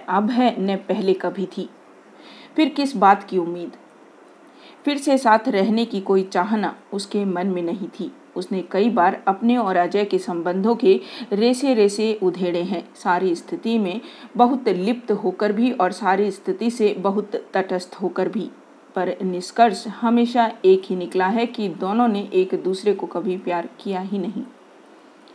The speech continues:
शुरू के दिनों में ही एक गलत निर्णय ले डालने का एहसास दोनों के मन में बहुत साफ होकर उभर आया था, जिस पर हर दिन और हर घटना ने केवल सान ही चढ़ाई थी।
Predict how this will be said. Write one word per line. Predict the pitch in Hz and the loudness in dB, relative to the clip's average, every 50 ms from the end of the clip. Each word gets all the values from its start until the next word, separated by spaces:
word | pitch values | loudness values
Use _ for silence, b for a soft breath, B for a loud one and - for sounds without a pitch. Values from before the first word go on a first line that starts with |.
| B B B B B B B B B B B B B B B B | B B B B B B B B B B B B B B B B
शुरू | - - 294 311 320 330 | -4 0 2 2 2 2
के | 330 330 269 | 2 2 2
दिनों | 220 247 247 262 254 | 4 4 6 6 6
में | 240 233 233 | 6 6 6
ही | 214 226 247 254 247 - - | 6 4 4 2 2 2 4
एक | 202 214 208 - | 2 4 2 2
गलत | 185 - 202 202 208 202 202 | 0 0 2 2 2 2 2
निर्णय | 202 190 190 190 196 202 208 214 | 2 2 2 2 0 2 0 2
ले | 196 190 190 185 | 4 4 4 4
डालने | 185 175 175 180 185 196 | 4 4 2 2 -2 -4
का | 196 - 175 | -2 -2 -2
एहसास | 165 175 214 214 190 - 226 196 190 175 - - - - | -2 -2 -4 -6 -4 0 0 2 2 0 -2 -8 -6 -4
दोनों | 196 196 233 233 233 233 220 | -2 0 0 2 2 0 0
के | - 196 | -2 -2
मन | 185 185 185 190 | -2 -2 -2 -2
में | 190 185 185 170 | -2 -2 -2 -2
बहुत | 156 175 180 185 185 - | -2 -2 -2 -2 -2 -4
साफ | 185 180 - - 190 180 180 180 - | -4 -4 0 0 2 2 2 0 -4
होकर | 190 170 - 190 180 | -6 -4 -2 -2 -2
उभर | 180 165 208 175 170 | -2 -2 -2 -2 0
आया | 165 165 165 170 | 0 0 -2 -4
था, | 165 185 185 165 - - - - - - - - - - - | -4 -4 -6 -6 -6 -8 -16 -20 -20 -20 -20 -20 -16 -12 -8
जिस | - - 185 185 185 | -2 0 0 0 0
पर | - - 180 180 202 | 0 -4 -4 -2 -2
हर | - - 190 202 | -2 0 0 0
दिन | 208 190 180 185 196 - - - | 0 0 -2 -4 -4 -4 -6 -6
और | - 180 | -6 -4
हर | 202 208 185 185 | -4 -2 -2 -2
घटना | - - 254 - - - 226 233 | -2 -4 -6 -6 -2 0 0 2
ने | 220 196 185 214 214 B B B B B - | 2 0 -2 -4 -8 B B B B B 2
केवल | 262 262 262 254 269 262 262 - - | 4 4 6 6 6 4 2 -2 -8
सान | - - 208 190 185 180 | -8 -4 -4 -2 -2 -2
ही | 185 202 202 | -4 -4 -4
चढ़ाई | 202 - 165 196 202 226 170 170 | -4 -4 -6 -6 -4 -4 -4 -4
थी। | 170 - 196 175 | -4 -6 -10 -10